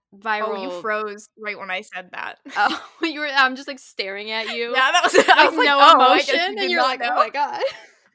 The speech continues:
Speaker 1: No, I, I have, um,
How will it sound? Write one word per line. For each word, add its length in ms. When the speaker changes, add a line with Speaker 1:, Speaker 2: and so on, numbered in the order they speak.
Speaker 1:
No, 240
I, 520
I 20
have, 360
um, 600